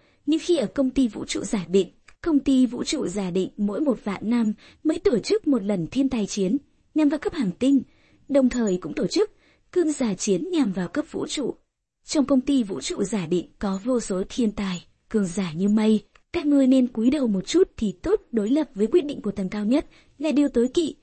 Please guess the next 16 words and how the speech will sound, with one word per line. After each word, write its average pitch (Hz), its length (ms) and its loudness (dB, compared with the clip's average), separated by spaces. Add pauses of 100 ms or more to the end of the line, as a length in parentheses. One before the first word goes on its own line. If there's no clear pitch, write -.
(240)
Một 269 180 2
nghìn 285 160 6
lẻ 247 140 2
tám 220 300 -2
bất 415 140 2
hủ 359 160 0
hiểu 190 200 0
rõ, 214 340 -4 (280)
hôm 285 220 0
nay 262 80 4
ở 190 140 -2
đây 202 180 -2
đích 262 160 -4
xác 320 220 -8
ai 240 140 -2
ai 254 260 -2